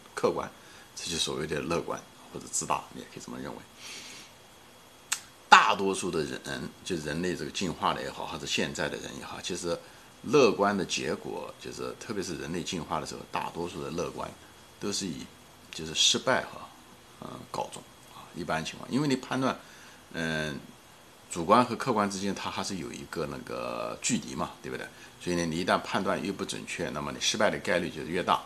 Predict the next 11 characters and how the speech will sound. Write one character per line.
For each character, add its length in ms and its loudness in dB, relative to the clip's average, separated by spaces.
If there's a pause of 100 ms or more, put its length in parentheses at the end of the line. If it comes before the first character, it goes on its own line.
对 80 -6
吧？ 160 -8
这 80 -8
是 120 -4
一 40 -2
个 60 -4
常 260 -2
识。 160 -6 (920)
但 180 12
是 240 6
呢， 360 10